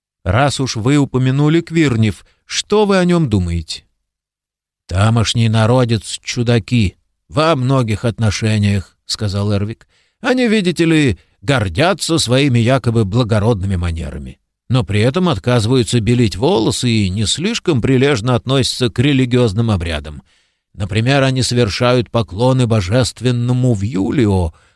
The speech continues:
прикладывая правую ладонь не к ягодице, а к животу.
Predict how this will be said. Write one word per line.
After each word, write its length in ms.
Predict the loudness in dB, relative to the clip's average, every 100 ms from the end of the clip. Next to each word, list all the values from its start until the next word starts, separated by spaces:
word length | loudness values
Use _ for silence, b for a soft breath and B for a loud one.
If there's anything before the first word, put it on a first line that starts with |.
| b
прикладывая 800 | -2 0 2 2 2 2 2 2
правую 480 | 0 0 2 2 2
ладонь 480 | 2 2 2 2 -2 _ -4
не 180 | -2 0
к 100 | 0
ягодице, 800 | 0 0 -2 -2 -2 -2 -4 -2
а 160 | -2 -2
к 80 |
животу. 640 | -2 -2 -4 -10 0 0